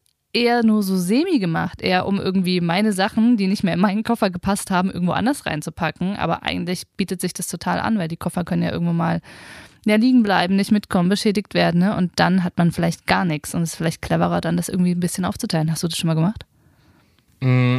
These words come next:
Speaker 2: ich weiß ja mittlerweile von unseren ganzen Interviewgästen, da ist die Sache ja auch so, dass die immer sagen, die haben Bikini und auch Unterwäsche im Handgepäck. Ich mach das nie. Und irgendwann wird der Tag kommen, irgendwann
Speaker 1: Wo
Speaker 2: wird
Speaker 1: du
Speaker 2: der
Speaker 1: ein Bikini im Handgepäck hast.
Speaker 2: Ja, <laughs> ne.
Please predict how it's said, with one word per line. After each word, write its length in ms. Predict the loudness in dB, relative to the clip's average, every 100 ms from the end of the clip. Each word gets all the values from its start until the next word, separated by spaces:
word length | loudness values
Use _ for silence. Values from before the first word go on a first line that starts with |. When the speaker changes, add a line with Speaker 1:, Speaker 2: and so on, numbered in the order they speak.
| -2
Speaker 2:
ich 180 | -4 0
weiß 220 | 0 0
ja 80 | -4
mittlerweile 420 | -2 -2 0 -2
von 140 | -6
unseren 280 | -6 -4 -4
ganzen 260 | -6 -8 -8
Interviewgästen, 760 | -8 -8 -8 -8 -10 -10 -10 -10
da 300 | -4 0 2
ist 220 | 0 -4
die 80 | -6
Sache 260 | -2 -2 -2
ja 120 | -4
auch 60 | -6
so, 160 | -8
dass 140 | -8 -6
die 80 |
immer 140 | -6 -4
sagen, 220 | -4 -4
die 120 | -6
haben 80 | -8
Bikini 540 | -8 -6 -4 -2 -2 -4
und 140 | -6
auch 100 | -8
Unterwäsche 440 | -6 -4 -4 -4
im 60 | -4
Handgepäck. 380 | -6 -6 -10 -10
Ich 120 | -8
mach 100 | -8
das 220 | -8 -8
nie. 400 | -4 -2 0 0 -4 -16 -12 -8
Und 120 | 0
irgendwann 380 | 0 2 0 -2
wird 120 | -2
der 100 | -4
Tag 320 | -2 -2 -2
kommen, 360 | -4 -2 -2 -6 _ _ _ _ _
irgendwann 320 | -6 -4 4 6
Speaker 1:
Wo 80 | 6
Speaker 2:
wird 100 | 6
Speaker 1:
du 40 |
Speaker 2:
der 100 | 4
Speaker 1:
ein 160 | 2 2
Bikini 480 | 2 6 6 6 6
im 120 | 6
Handgepäck 540 | 6 4 6 6 8
hast. 200 | 4 4
Speaker 2:
Ja, 280 | 0 0
<laughs> 0 |
ne. 60 | 0